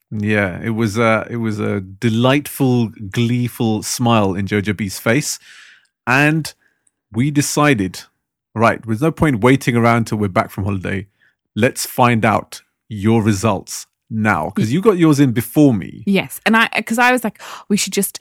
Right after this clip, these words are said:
Speaker 2: you know, we should do this live while we're doing the podcast. We should, like, open it up live."
Speaker 1: Yeah.
Speaker 2: And it probably would have been a really good reaction as well.
Speaker 1: True. Yeah, true.
Speaker 2: Um, but I couldn't wait 'cause I'm that kind of person. And so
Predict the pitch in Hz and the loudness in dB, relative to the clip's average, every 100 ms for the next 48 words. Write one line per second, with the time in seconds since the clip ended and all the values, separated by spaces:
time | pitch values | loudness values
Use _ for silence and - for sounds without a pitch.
0 | - - 190 160 160 175 190 160 175 175 | -18 -2 0 0 -4 -4 -4 -4 -4 -2
1 | 165 180 185 180 165 160 160 165 - - | 0 -2 -2 -2 -2 -4 -8 -12 -20 -6
2 | - 185 165 165 175 170 - 185 214 - | -2 0 0 -2 -2 -4 -2 -2 -2 -4
3 | 170 165 165 127 117 - 170 - 175 - | -4 -4 -6 -6 -6 0 0 0 -6 -6
4 | 151 170 165 160 247 - _ 113 110 101 | -8 -6 -6 -2 -2 -4 _ -4 0 0
5 | - - 190 190 220 202 196 185 180 180 | 0 -2 -2 0 0 -2 0 0 0 -4
6 | - 190 180 175 170 165 165 170 175 165 | -4 -4 -2 -4 -4 -4 -4 -4 -4 -4
7 | 160 185 - 233 185 180 170 233 302 _ | -6 -8 -2 -2 -2 -4 -2 -2 -4 _
8 | _ _ _ - - 151 202 _ 131 143 | _ _ _ -6 2 2 2 _ 0 0
9 | 170 - 185 170 170 165 - _ 190 170 | 0 0 2 2 -2 -6 -10 _ 2 2
10 | - - _ _ - 175 165 196 127 131 | -2 -18 _ _ -2 -2 0 -2 -2 -4
11 | 135 - 170 139 143 127 160 156 151 156 | -6 -6 -6 -6 -6 -8 -10 -10 -12 -12
12 | 151 247 - 185 190 175 165 156 156 | -14 -16 -2 2 2 2 0 0 -2